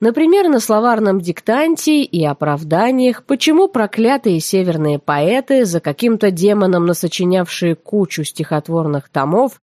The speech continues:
до сих пор не описаны в эссе. «Учишься, зубрилка?» раздался над макушкой знакомый голос. С туманным взглядом я подняла голову и обнаружила Гаррета во плоти.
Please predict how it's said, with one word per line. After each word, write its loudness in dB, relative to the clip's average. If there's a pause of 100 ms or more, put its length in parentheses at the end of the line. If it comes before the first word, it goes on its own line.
(260)
до 2
сих -4
пор 0
не 0
описаны -2
в 0
эссе. -4 (1120)
«Учишься, 2
зубрилка?» 0 (500)
раздался 0
над 0
макушкой 0
знакомый 0
голос. -4 (800)
С -16
туманным 2
взглядом 0
я 2
подняла 0
голову 0
и 2
обнаружила 0 (240)
Гаррета 0
во -2
плоти. -4